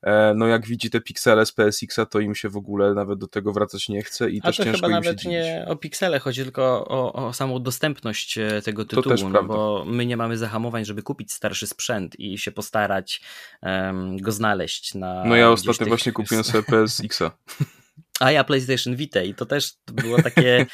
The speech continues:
Speaker 1: <laughs>
Speaker 2: e, że tak powiem, normalnie ludzie pytali mnie: „Ale po co ci? No to już nie ma gier, nie, nie, nie, nie wychodzą nowe”. E,
Speaker 1: <laughs>
Speaker 2: za to inny znajomy, który, no, trochę jest geekowatym nerdem i dla niego na przykład P S Vita jest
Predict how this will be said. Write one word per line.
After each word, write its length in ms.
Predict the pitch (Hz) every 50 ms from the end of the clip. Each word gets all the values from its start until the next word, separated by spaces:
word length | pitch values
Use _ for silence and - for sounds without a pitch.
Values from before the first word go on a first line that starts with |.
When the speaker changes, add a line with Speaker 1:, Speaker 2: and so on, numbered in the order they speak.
| - -
Speaker 1:
<laughs> 180 | - - -
Speaker 2:
e, 720 | - 117 120 117 117 117 117 120 120 117 107 - - 98 - - - - - - - - - - - - - - -
że 220 | - 113 120 120
tak 140 | - 117 -
powiem, 240 | 131 127 127 120 - - 135
normalnie 800 | 135 135 139 135 135 135 131 127 127 123 131 139 143 139 127 120
ludzie 260 | 110 113 110 127 127
pytali 320 | - 110 - 117 123 127
mnie: 120 | 131 135 143
„Ale 100 | 156 151
po 120 | - 208
co 140 | - 117 98
ci? 140 | - 117 113
No 100 | 120 120
to 80 | 151
już 120 | 143 - 151
nie 80 | 151
ma 120 | 151 160 156
gier, 380 | 139 175 175 139 107 98 101
nie, 180 | 107 120 135 127
nie, 240 | 135 143 143 147 139
nie, 200 | 143 139 143 143
nie 180 | 147 151 147
wychodzą 440 | 135 147 - 175 156 123 123 107 104
nowe”. 400 | 107 104 92 90 85 92 87 95 - - - - - 123 - -
E, 720 | 101 107 107 110 110 113 113 113 113 113 113 113 117 117 110
Speaker 1:
<laughs> 200 | - _ _ _ _ _ _ 104 107 113 107 101 104
Speaker 2:
za 220 | 117 107 135 127
to 240 | - - 131 127 - -
inny 520 | 143 139 143 139 139 135 135 135 131 127
znajomy, 680 | 123 131 143 127 123 127 127 120 117 113 117 120 120
który, 380 | - - - 120 123 123 127 127 _
no, 200 | - - 139 156
trochę 320 | - - 151 151 - 151 180
jest 260 | 208 175 127 113 113
geekowatym 560 | 117 110 - 117 107 110 107 - 107 110 110
nerdem 520 | 107 107 110 104 101 113 113 113 117 123 123 - - - - _ - -
i 840 | - 117 120 117 117 113 113 113 117 113 113 113 117 113 113 117 123
dla 140 | 120 127 127
niego 240 | 127 127 127 127 131
na 100 | 127 123
przykład 200 | - - 127 -
P 100 | - 131
S 200 | 127 123 117 117
Vita 220 | 131 - - 123
jest 360 | 127 135 131 - - - -